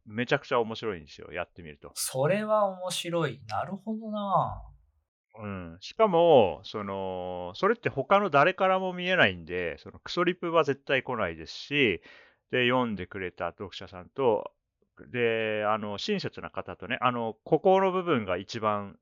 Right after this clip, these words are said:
Speaker 1: 刺さりましたとか、こう添えてくれたりするんですよね、お金を送る時に。
Speaker 2: へー。
Speaker 1: うん。で、そこで、「あー、ありがとうございます。」例えば僕がこう、家族で暮らす上でこういう工夫をしてるっていう記事を書いた時に、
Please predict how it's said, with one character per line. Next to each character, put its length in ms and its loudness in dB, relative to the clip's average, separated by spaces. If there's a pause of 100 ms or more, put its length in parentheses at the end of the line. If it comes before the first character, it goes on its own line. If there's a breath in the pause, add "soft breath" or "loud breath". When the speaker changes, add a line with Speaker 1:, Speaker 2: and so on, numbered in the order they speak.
Speaker 1:
刺 100 -12
さ 120 -2
り 100 -4
ま 140 -6
し 60 -14
た 140 -18
と 100 -20
か、 140 -16
こ 180 -12
う 20 -12
添 200 0
え 20 -4
て 120 0
く 100 -6
れ 100 -4
た 100 -12
り 60 -16
す 100 -14
る 100 -10
ん 40 -16
で 60 -20
す 100 -20
よ 20 -20
ね、 60 -14
お 80 -12
金 180 -12
を 60 -20
送 140 -20
る 60 -20
時 200 -18
に。 80 -6
Speaker 2:
へ 540 -8 (460)
ー。 40 -12
Speaker 1:
う 240 -10
ん。 40 -18
で、 100 -8
そ 120 -10
こ 140 -4
で、 200 0
「あ 380 6
ー、 20 8
あ 60 6
り 100 4
が 100 2
と 200 -6
う 40 -4
ご 100 -4
ざ 240 -2
い 80 -4
ま 160 -6
す。」 560 -6
例 180 -2
え 40 2
ば 120 4
僕 300 -10
が 140 -2
こ 520 -8
う、 60 -20
家 180 -2
族 960 -14
で 100 -2
暮 180 -4
ら 60 0
す 100 -8
上 80 0
で 80 -4
こ 180 -10
う 80 -8
い 40 -10
う 40 -20
工 120 -18
夫 180 -12
を 60 -10
し 120 -14
て 100 -12
る 280 -10
っ 40 -20
て 60 -14
い 40 -20
う 20 -20
記 120 -8
事 60 -10
を 100 -16
書 100 -8
い 40 -10
た 120 -20
時 260 -18
に、 360 -4